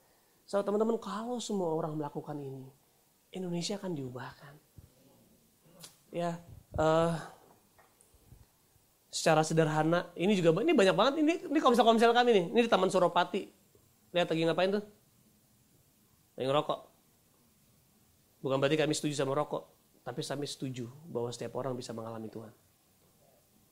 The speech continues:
Habis mereka komsel, ya, habis mereka bersekutu, mereka akhirnya berdua-dua, saling terbuka, saling sharing,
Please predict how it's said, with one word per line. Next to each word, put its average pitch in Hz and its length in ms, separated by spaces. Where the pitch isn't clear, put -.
Habis 135 240
mereka 131 240
komsel, 135 480
ya, 147 240
habis 139 240
mereka 139 240
bersekutu, 143 480
mereka 170 240
akhirnya 156 240
berdua-dua, 131 400
saling 127 240
terbuka, 127 400
saling 123 240
sharing, 127 320